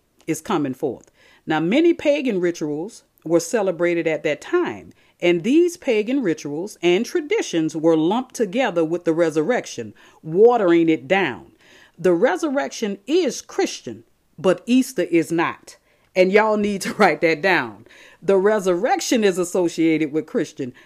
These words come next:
but Easter is not. Now, Good Friday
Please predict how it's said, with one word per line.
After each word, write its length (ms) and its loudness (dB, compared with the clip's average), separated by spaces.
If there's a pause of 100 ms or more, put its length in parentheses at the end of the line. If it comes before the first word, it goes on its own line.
but 340 2
Easter 400 -2
is 240 -2
not. 380 -6 (420)
Now, 280 4
Good 340 0
Friday 560 -2